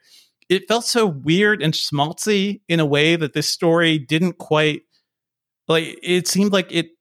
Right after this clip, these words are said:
deserved more than that. I feel like this movie needed somebody who had kind of a revolutionary spirit to tell the story. Um, maybe, like, a Spike Lee, uh, m-, somebody who I, I think could do more justice to,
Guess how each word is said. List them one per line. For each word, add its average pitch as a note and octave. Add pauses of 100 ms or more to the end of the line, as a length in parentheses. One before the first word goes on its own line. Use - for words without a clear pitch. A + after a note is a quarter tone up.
(120)
deserved C#3
more A#2+
than A#2
that. A#2+
I D3+
feel F#3
like F#3
this E3
movie E3
needed C#3+
somebody C#3+
who C#3
had C3+
kind C#3+
of C3+
a C3 (100)
revolutionary C#3
spirit - (520)
to E3+
tell D#3+
the E3
story. F3+
Um, C3 (100)
maybe, C#3
like, D#3
a D#3
Spike E3
Lee, E3+ (480)
uh, C#3+
m-, C#3+ (180)
somebody C#3 (200)
who D3+ (1120)
I, F3+
I F3+
think F#3
could C3+
do E3+
more D#3
justice B2+
to, C3